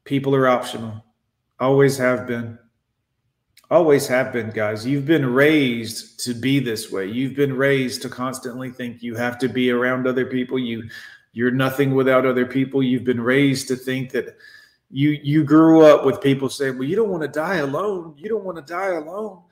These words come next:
You don't wanna be alone. Alone is terrible. Alone is," that's called socialization. That's called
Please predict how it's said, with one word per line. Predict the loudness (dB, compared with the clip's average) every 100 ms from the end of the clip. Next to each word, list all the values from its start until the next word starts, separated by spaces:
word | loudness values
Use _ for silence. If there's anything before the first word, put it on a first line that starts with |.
| -20 _
You | -2 0
don't | 0
wanna | -2 -4
be | -2 0
alone. | 0 -2 -4 -2
Alone | -2 2 2 2 0
is | -4
terrible. | -4 -6 -4 -4 -4 -4
Alone | -2 -2 -2 -6
is," | -8 -10 -14 _ _ -20 -20 -20 -20 _ _ _
that's | -2 -2 -4 -8 -10 -12
called | -10 -2 -2 -2
socialization. | -2 0 0 -2 -6 -4 -2 -4 -2 -2 -2 -4 -10 -16 _ _ _
That's | -6 -6 -10
called | -6 0 0 0 -6